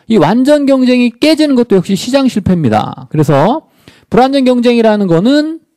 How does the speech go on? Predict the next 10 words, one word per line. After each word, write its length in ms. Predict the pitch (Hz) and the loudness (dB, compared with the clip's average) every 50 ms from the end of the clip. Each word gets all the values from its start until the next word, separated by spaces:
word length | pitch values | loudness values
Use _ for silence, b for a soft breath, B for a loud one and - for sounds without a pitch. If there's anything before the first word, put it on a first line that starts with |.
| _ _ _ _ _ _ | _ _ _ _ _ _
자, 400 | - 156 135 120 110 107 107 - - _ | -2 0 2 2 0 0 -4 -8 -10 _
독점과 960 | - 202 208 - _ - 269 262 254 240 214 170 139 143 175 226 269 330 330 - _ _ _ _ _ _ _ _ _ _ _ _ _ _ _ _ _ | -4 -4 -4 -4 _ -2 0 0 0 0 0 2 2 2 2 0 -2 -4 -8 -12 _ _ _ _ _ _ _ _ _ _ _ _ _ _ _ _ _
과점 540 | - - 147 170 185 196 196 190 208 170 156 | -10 -4 0 0 2 2 2 0 -2 -2 -2
이렇게 180 | 160 - - 143 | -4 -6 -8 -10
두 280 | - - - 190 196 | -10 -10 -10 -8 -2
가지로 320 | 190 247 254 240 233 208 190 | 0 0 0 0 0 0 0
나눌 180 | 160 151 147 | 0 -2 -2
수 120 | - - 135 | -2 -4 -4
있다고 220 | - 131 113 107 | -2 -2 -2 0
그랬죠. 480 | 104 98 - - 190 208 233 220 - | -2 -2 -2 -4 -4 -4 -4 -6 -10